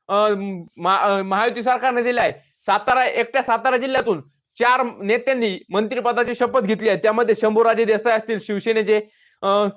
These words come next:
शिवेंद्रराजे भोसले असतील भाजपचे, त्याबरोबर जयकुमार गोरे असतील भाजपचे आणि मकरंद आबा पाटील जे राष्ट्रवादी अजित पवार गटाचे आहेत.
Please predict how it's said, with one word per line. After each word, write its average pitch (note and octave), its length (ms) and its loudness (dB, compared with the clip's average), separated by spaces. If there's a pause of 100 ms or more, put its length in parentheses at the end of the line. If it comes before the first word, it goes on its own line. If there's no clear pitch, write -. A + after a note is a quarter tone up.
शिवेंद्रराजे A#3+ 540 2
भोसले G3 340 0
असतील A#3+ 240 -2
भाजपचे, A3+ 760 0
त्याबरोबर A#3 420 4
जयकुमार A3+ 520 2
गोरे A#3 240 4
असतील A#3+ 260 -2
भाजपचे G#3+ 720 0
आणि A#3 320 0 (220)
मकरंद A#3+ 400 0
आबा B3 220 2
पाटील B3 380 -2 (200)
जे B3+ 100 2
राष्ट्रवादी B3 440 2
अजित A3+ 200 2
पवार B3 220 2
गटाचे A3+ 280 -2
आहेत. F3 100 0